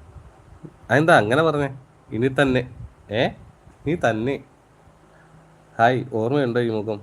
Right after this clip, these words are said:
ഞാൻ മിണ്ടും, ഇനി തന്നെ. ഏ? അതെന്താ അങ്ങനെ? ഞാൻ പറയുന്നത് കേൾക്കുന്നില്ലേ അന്നേരം? മുതലാളി, ഞാൻ പറയുന്നത് കേൾക്കുന്നില്ലേ?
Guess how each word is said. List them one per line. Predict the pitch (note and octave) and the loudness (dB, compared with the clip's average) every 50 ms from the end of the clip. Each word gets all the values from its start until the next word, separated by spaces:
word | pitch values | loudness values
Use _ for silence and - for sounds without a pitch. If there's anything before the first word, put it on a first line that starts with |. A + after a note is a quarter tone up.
| G#2 - | -10 -4
ഞാൻ | G2 G2+ G#2 A2+ B2+ | 0 0 2 2 0
മിണ്ടും, | B2 G#2+ G#2 G#2+ A2 D#2 - - | 0 -2 -4 -4 -6 -8 -8 -10
ഇനി | G#2 G2 F#2+ A2+ G#2 - G2+ | -10 -8 -6 -6 -4 -2 -2
തന്നെ. | F#2+ F#2 G2 F#2+ - - - - - - - - - - - | -2 -2 -4 -6 -8 -10 -18 -20 -20 -20 -20 -20 -20 -18 -14
ഏ? | F#2 F#2 F#2+ G#2+ B2+ B2+ - - - - - - - - - - - - - - _ - - - - - - | -10 -8 -6 -6 -8 -10 -16 -20 -20 -20 -20 -20 -20 -20 -20 -20 -20 -20 -20 -20 _ -20 -20 -20 -20 -16 -8
അതെന്താ | F#2+ G2+ A2+ B2 C#3 C3 A#2 | -6 -4 -2 2 2 2 2
അങ്ങനെ? | G2 G#2 A#2 B2+ C3 B2+ B2+ - - - - G#2+ | 2 2 0 0 0 -2 -4 -8 -12 -14 -6 -4
ഞാൻ | A#2+ C#3 | -2 0
പറയുന്നത് | D3+ D3 D#3+ E3+ F3+ F3+ | 2 2 2 2 2 2
കേൾക്കുന്നില്ലേ | E3+ E3+ E3 F3 F3+ D#3+ C3+ A#2 | 2 0 0 0 0 2 2 2
അന്നേരം? | G2 F#2+ E2+ E2+ D#2 - - - - - - _ _ _ _ _ _ - _ _ - _ - _ - - _ _ _ - - - _ - - - | 0 0 -4 -8 -10 -14 -20 -20 -20 -20 -20 _ _ _ _ _ _ -20 _ _ -20 _ -20 _ -20 -20 _ _ _ -20 -20 -20 _ -14 -6 0
മുതലാളി, | A#2 B2 C#3+ E3 F#3 G3 E3 - - - - _ _ - | 4 6 6 8 6 6 2 0 -6 -20 -20 _ _ -6
ഞാൻ | B2 C3 | -4 -2
പറയുന്നത് | C#3+ D3 D3+ D#3+ E3+ F3 | 0 2 2 2 2 2
കേൾക്കുന്നില്ലേ? | E3+ D#3 D#3 F3 F#3+ F3+ D3 A2+ F2 | 2 2 2 2 2 2 2 0 -2